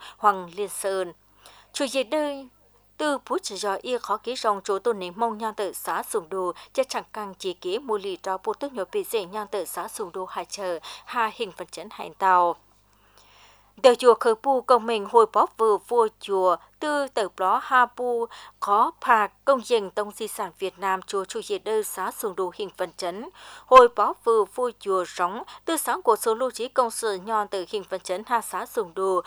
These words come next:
dưới chùa bò làng bó vừa rống cho tông di sản Việt Nam. Ô kỳ hói dưới chùa bó vừa là rồng cho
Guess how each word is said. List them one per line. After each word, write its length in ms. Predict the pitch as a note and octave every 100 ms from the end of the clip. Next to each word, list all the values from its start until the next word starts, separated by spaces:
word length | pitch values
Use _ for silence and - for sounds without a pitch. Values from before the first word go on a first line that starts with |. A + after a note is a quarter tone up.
| - -
dưới 120 | C4 -
chùa 160 | A3+
bò 180 | G3+ G3+
làng 180 | G3+ F#3+
bó 120 | - G#3+
vừa 120 | - F3+
rống 260 | F#3+ F3+ F3
cho 220 | F3 G#3 B3+
tông 140 | G3
di 160 | - F#3
sản 200 | G3 D#3+
Việt 160 | F#3+ E3+ F3
Nam. 400 | G3+ G3 F#3 E3 _ - - -
Ô 140 | - C4+
kỳ 200 | C4 B3+
hói 280 | A#3+ B3+
dưới 120 | D4 F4
chùa 140 | B3+ G3
bó 160 | F#3 B3 -
vừa 100 | A3
là 160 | G3
rồng 260 | F#3 G3 F#3+
cho 200 | -